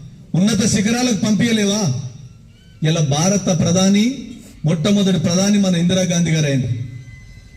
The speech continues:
ఇలా మహిళలు ఎవరెస్ట్ శిఖరాలు ఎక్కే సందర్భం. అదేవిధంగా ఆకాశంలకు మహిళలు కల్పనా చావ్లా అని, సునీతా విలియమ్స్ అని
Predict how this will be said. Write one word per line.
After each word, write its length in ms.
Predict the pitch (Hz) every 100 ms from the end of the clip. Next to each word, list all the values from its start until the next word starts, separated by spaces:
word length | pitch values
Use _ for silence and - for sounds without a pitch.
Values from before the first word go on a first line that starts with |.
| 170
ఇలా 120 | 185
మహిళలు 580 | 175 180 214 233 226 208
ఎవరెస్ట్ 400 | 175 214 214 226
శిఖరాలు 440 | 175 190 214 226 220
ఎక్కే 200 | 214 202
సందర్భం. 680 | 185 180 160 143 127 - - - - - - - -
అదేవిధంగా 440 | 160 220 226 240 185
ఆకాశంలకు 800 | 226 269 254 214 247 240 214 - - - - - - -
మహిళలు 300 | 151 202 226
కల్పనా 460 | 202 196 185 214 214 -
చావ్లా 220 | 202 208
అని, 360 | 208 214 202 - - -
సునీతా 380 | - 190 214 214
విలియమ్స్ 360 | 208 208 208 156
అని 420 | 202 202 185